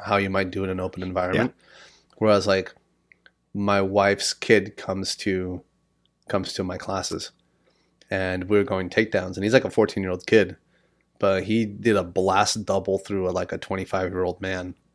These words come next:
Speaker 1: And, like, that kinda gives you a little bit of conf-,
Speaker 2: Yeah.
Speaker 1: you know what I mean? That kinda
Speaker 2: Yeah.
Speaker 1: gives you a little bit of confidence, right?
Speaker 2: Yeah.
Speaker 1: Where it's like, "Okay, now I know."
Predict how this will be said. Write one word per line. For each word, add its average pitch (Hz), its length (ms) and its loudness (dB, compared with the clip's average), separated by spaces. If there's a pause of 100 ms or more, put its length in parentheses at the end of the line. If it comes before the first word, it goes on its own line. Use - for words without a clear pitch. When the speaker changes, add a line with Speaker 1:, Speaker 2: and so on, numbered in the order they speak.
(920)
Speaker 1:
And, 92 500 -4
like, 92 180 -6
that 98 200 -4
kinda 101 180 0
gives 92 240 -6
you 98 100 -2
a - 20 -2
little 92 140 -2
bit 90 120 -6
of 90 100 -12
conf-, 104 260 2
Speaker 2:
Yeah. 101 40 -6
Speaker 1:
you 107 80 0
know 110 80 2
what 107 60 4
I 107 40 2
mean? 110 80 0
That 113 100 4
kinda - 120 8
Speaker 2:
Yeah. - 60 4
Speaker 1:
gives 107 140 0
you 110 60 4
a - 20 2
little 104 120 0
bit 92 80 -6
of 92 80 -6
confidence, 107 560 -2
right? - 80 4
Speaker 2:
Yeah. 104 60 4
Speaker 1:
Where 104 100 2
it's 104 100 -6
like, 107 80 4
"Okay, 110 260 2
now 101 240 0
I 104 80 2
know." 98 380 -4